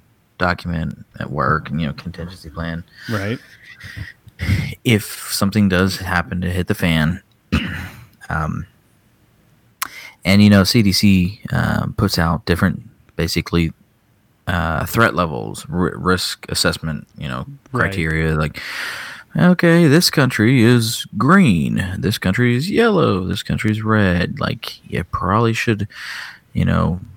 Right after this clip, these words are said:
Speaker 1: minimize any non-essential travel to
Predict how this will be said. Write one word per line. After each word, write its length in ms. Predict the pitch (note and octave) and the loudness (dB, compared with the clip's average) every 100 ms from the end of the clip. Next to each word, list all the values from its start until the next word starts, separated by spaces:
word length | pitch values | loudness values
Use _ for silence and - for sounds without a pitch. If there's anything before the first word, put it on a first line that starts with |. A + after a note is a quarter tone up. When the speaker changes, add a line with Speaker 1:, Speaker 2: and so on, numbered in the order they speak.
| - _ _ | -20 _ _
Speaker 1:
minimize 840 | F2 F#2 A#2+ E3+ D#3 C3+ A#2+ A2+ | -2 2 4 6 6 4 4 4
any 200 | A#2 A2 | 4 4
non-essential 880 | F#2+ F#2+ A2 A#2 G#2+ G2 - G2+ - | 4 4 4 4 4 2 0 0 0
travel 400 | - A2+ G#2+ F2+ | 2 4 4 0
to 380 | - F#2+ F2 | -4 -2 -2